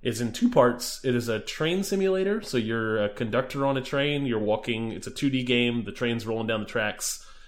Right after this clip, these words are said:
You're taking care of kind of the, the passengers' needs. And you're making sure that you take care of the maintenance of the train.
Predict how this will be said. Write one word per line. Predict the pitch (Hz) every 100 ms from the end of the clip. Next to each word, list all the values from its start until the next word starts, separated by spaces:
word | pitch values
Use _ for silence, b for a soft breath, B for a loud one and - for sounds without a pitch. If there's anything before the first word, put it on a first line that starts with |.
| B -
You're | 107 110
taking | 107 131 123
care | 123 117
of | 113 107
kind | - 113
of | 107
the, | 104 101 95
the | 104
passengers' | - 131 - 113 113
needs. | 113 113 110 107 - - - - - - - - - -
And | 123
you're | 127
making | 131 120
sure | 110 127
that | 110 110 117
you |
take | 117 127
care | 123
of |
the | 110
maintenance | 107 98 95
of | 95
the | 95
train. | 101 92 90